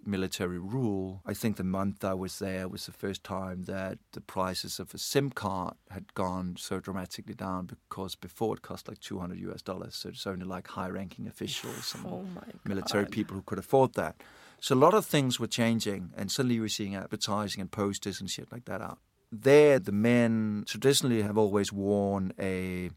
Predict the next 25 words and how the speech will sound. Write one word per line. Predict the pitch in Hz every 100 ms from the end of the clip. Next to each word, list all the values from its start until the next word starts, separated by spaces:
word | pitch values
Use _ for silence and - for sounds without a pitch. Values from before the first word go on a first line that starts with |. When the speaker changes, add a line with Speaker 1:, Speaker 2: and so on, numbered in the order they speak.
| _
Speaker 1:
can't | - 104
remember | 104 87
the | 92
word, | 92 92
which | 107 -
just | 101
annoys | 90 92 95 -
me, | 92 92
but | 95 92 -
kinda | 170 147
like | 123
a |
traditional | 110 - 104 98 - 90
dress. | - 92 80 - - _ _ -
Like | -
a | 113
beautiful, | - 185 156 123
beautiful | 104 226 220 -
dress. | 101 - 104 85 - - -
And | 120 113 -
suddenly | - 180 165
I | 139
saw | - 127
this | 120 117
advertisement | 117 - 123 - 101 98 - 104 95 92